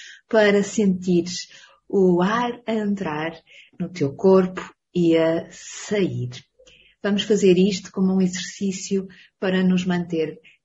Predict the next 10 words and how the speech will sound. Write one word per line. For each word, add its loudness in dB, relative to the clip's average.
calmas, -4
relaxadas -2
e 2
no 4
presente, 0
no 2
aqui -2
e -2
no 0
agora, 2